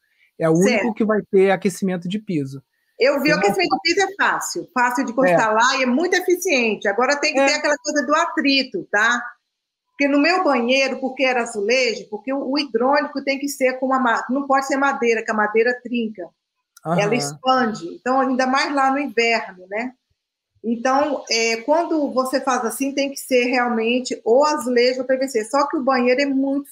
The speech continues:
Speaker 2: frio, então eu coloquei o elétrico. Mas eu
Speaker 1: Aham.
Speaker 2: senti, assim, um, um pouquinho, sabe, de, de vibração nas pés,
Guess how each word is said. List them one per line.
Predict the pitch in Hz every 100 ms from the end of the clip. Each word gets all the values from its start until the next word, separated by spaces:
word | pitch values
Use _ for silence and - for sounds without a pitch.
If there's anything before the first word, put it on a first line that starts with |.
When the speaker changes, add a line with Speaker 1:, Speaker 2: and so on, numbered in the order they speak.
| -
Speaker 2:
frio, | 277 262 202 160 _
então | -
eu | 247
coloquei | 254 262 254 262
o | 262
elétrico. | 269 240 226 - _ _ _ _ _
Mas | 202 240 277
eu |
Speaker 1:
Aham. | 285 349 339
Speaker 2:
senti, | 165 - 330 302
assim, | 294 - 262 262
um, | 240 214 214
um |
pouquinho, | 226 247 - 247 240
sabe, | 226 294 311 214
de, | 226 220
de | 202
vibração | 240 226 226 226 - 220 214
nas | 208 -
pés, | - 214 180